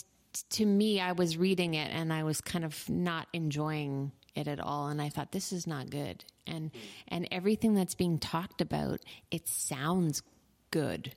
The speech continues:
to them, like, you know, or it sounds like, oh, they're very caring and very, like, Christian perspective and, like, wanting God to heal these people and just, like,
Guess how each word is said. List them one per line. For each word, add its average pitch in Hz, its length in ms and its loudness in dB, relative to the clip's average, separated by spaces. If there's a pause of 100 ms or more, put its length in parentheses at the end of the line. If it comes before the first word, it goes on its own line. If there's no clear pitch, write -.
(120)
to 147 120 -8
them, 113 360 -6
like, - 300 -4
you 180 160 0
know, 175 320 0
or 160 140 -2
it - 240 -6
sounds 202 500 2
like, 175 340 0 (640)
oh, 190 160 0
they're 175 220 0 (800)
very 208 260 0
caring 196 720 0
and 156 200 0
very, 180 380 2
like, 175 280 -2
Christian 214 420 0
perspective 175 1040 -2
and, 151 340 -4 (300)
like, 180 220 -2
wanting 190 480 0
God 185 260 0
to 196 60 2
heal 220 440 2
these 180 280 0
people 147 480 -2
and 170 180 -2
just, 190 180 -2
like, 196 200 -2